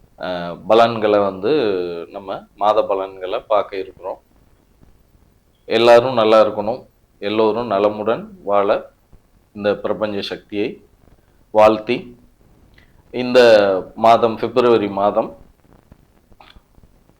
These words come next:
காலபுருஷ தத்துவப்படி கிரகங்கள் வந்து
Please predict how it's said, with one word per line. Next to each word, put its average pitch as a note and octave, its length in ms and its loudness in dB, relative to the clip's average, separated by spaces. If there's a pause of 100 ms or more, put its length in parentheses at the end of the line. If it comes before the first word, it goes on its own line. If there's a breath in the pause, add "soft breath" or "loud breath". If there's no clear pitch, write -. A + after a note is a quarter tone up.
(920)
காலபுருஷ A#2 540 2
தத்துவப்படி G2+ 760 -6 (520)
கிரகங்கள் B2+ 560 2
வந்து A2 520 -6